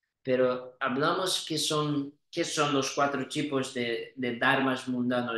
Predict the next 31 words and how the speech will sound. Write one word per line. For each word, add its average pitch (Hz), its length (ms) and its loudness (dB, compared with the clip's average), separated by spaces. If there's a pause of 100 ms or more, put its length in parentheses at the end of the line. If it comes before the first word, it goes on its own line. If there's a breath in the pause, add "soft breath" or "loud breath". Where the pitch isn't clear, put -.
Eh, 131 300 -4 (260)
eh, 135 120 -10 (280 loud breath)
son 185 260 0
como 156 280 2
preocupaciones 156 960 2
mundanas, 117 500 -2
podemos 113 400 -6
decir 107 340 -8
también. 95 380 -10 (160)
Los 120 180 -8
cuatro 143 360 0
tipos 135 280 -4
de 127 80 -4
preocupaciones 127 840 -4
mundanas 117 420 -4
que 113 100 -12
tenemos. 95 440 -18
La 120 100 -4
verdad 131 340 -2
son - 200 -2 (140)
ocho, 127 340 -4 (480 loud breath)
pero 127 180 2
son 123 240 0
cuatro 151 320 4
y - 100 -4
cuatro. - 320 -8 (560)
Entonces, 220 520 2
si 180 120 0
miramos 160 460 0
nuestros 147 360 -4
sufrimientos, 135 880 -2